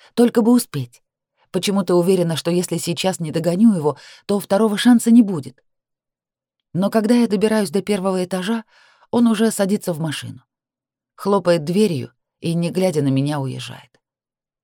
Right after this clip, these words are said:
Люди проходят мимо, но я ничего не вижу, не замечаю. Теперь я понимаю, откуда эти слезы, которые все продолжают течь по щекам.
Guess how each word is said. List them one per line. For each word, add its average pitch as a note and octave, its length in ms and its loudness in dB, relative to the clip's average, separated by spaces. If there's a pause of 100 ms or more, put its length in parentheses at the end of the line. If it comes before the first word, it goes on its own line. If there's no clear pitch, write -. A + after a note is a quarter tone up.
(600)
Люди A#3 280 -2
проходят C3+ 560 -2
мимо, F3+ 420 -4 (300)
но F3+ 180 -2
я F3+ 220 -2
ничего D#3+ 500 -6
не C3+ 160 -6
вижу, B2 300 -16 (420)
не G#3+ 160 0
замечаю. D#3+ 640 -6 (1120)
Теперь - 340 2
я D#3 160 -2
понимаю, D#3 680 -6 (480)
откуда G3+ 480 -2
эти D#3 240 -4
слезы, E3+ 420 -4
которые D3 400 -2
все E3+ 180 -6
продолжают D3 760 -2
течь C#3 280 -6
по C#3+ 80 -6
щекам. B2+ 500 -12